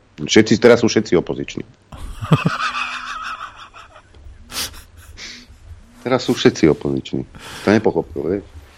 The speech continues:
Speaker 2: Takže
Speaker 1: No,
Speaker 2: toto
Speaker 1: ale
Speaker 2: je, akože Heger je opozícia. Opozícia
Speaker 1: Hej, hej.
Speaker 2: čomu? Čaputovej vláde?
Speaker 1: Asi, zrejme. Ale, no, na trhoch by sme predávali našu elektrinu a to by pre nás nebolo moc dobré za trhové ceny.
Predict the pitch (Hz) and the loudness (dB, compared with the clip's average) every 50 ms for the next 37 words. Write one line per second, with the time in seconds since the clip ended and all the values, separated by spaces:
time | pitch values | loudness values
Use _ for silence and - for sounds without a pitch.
0 | - - - - - - - - - 135 110 110 139 117 - - - - 160 151 | -20 -16 -14 -12 -12 -10 0 6 6 8 10 10 10 12 12 12 12 12 12 12
1 | 135 110 123 - 117 131 - - 147 117 123 113 143 147 143 147 143 143 139 143 | 10 8 6 4 4 4 6 8 8 8 10 8 8 8 10 10 10 10 8 8
2 | 143 - 151 117 113 123 104 - - - 110 92 80 71 - - - - - - | 8 6 6 8 8 6 4 4 2 2 4 4 4 2 0 -6 -12 -10 -4 -4
3 | 101 - - 127 104 120 107 98 107 107 - - 85 92 107 160 151 139 120 95 | 2 6 6 6 8 8 8 8 8 10 8 8 8 8 10 10 10 10 8 8
4 | 82 65 - - - - - 127 - - - - 131 123 120 117 104 104 101 95 | 6 4 0 -2 0 6 6 6 8 8 8 8 10 10 10 10 10 10 10 10
5 | 98 104 143 156 123 - _ _ _ _ _ _ _ - - 78 95 - - 82 | 10 8 6 4 2 2 _ _ _ _ _ _ _ -4 0 2 2 2 0 -2
6 | 76 76 76 85 95 98 95 90 85 - - - - - - - - 101 104 110 | -4 -2 2 4 4 6 4 4 2 -2 -6 -10 -14 -12 -4 4 6 8 10 10
7 | 107 - - - - - - - _ - 98 107 110 110 - - 85 - - - | 8 6 4 -2 -18 -20 -20 -14 _ 2 4 6 6 6 4 2 -4 -10 -4 0
8 | 117 110 107 101 92 - 123 135 127 123 113 104 95 101 92 98 98 92 - - | 2 4 4 4 4 4 4 4 4 4 0 0 0 -2 -2 0 -2 0 2 2
9 | 110 104 104 104 98 92 90 87 85 90 95 - - 87 85 87 92 90 - - | 4 4 4 4 4 4 2 0 0 -2 -2 -2 -2 0 2 2 2 2 0 0
10 | - 78 80 82 82 - - 95 90 90 - 98 98 92 90 85 78 95 95 85 | -6 -4 -2 -2 -2 2 2 2 2 2 4 6 6 8 6 6 4 4 2 4
11 | 82 82 82 80 80 73 71 76 80 71 69 71 71 69 78 76 - 73 73 71 | 4 4 4 2 2 0 2 0 0 2 2 2 2 2 2 2 2 2 2 2
12 | 71 71 71 - - 73 73 | 2 0 0 0 -2 -2 -2